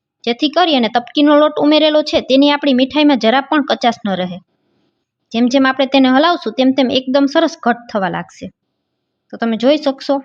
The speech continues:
જેલી જેવું મિશ્રણ આપણું તૈયાર થઈ ગયું છે. હજુ પણ આપણે તેને એક થી બે મિનિટ સુધી થવા દેશું. હવે આ સમયે આપણે તેમાં તૈયાર કરીને રાખેલી ચાસણી ઉમેરી દેશું. બધી ચાસણીને એકી સાથે ઉમેરી દેવાની. ચાસણી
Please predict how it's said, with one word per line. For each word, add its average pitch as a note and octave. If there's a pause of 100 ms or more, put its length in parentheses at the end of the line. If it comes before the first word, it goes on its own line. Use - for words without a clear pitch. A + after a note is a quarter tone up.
(380)
જેલી C4
જેવું D#4
મિશ્રણ D#4+
આપણું C#4+
તૈયાર G3
થઈ F#3 (100)
ગયું F3
છે. F#3 (920)
હજુ G#3+
પણ C4+
આપણે C#4
તેને C4+
એક C4
થી B3
બે C#4
મિનિટ D4
સુધી E4
થવા F#3+
દેશું. F#3+ (2000)
હવે G#3+
આ A#3+
સમયે C#4+
આપણે C4
તેમાં C4+
તૈયાર C4
કરીને C#4+
રાખેલી D4+
ચાસણી A#3
ઉમેરી F3+
દેશું. - (480)
બધી A3+
ચાસણીને D#4
એકી C#4+
સાથે D4+
ઉમેરી A3+
દેવાની. F3 (640)
ચાસણી A3+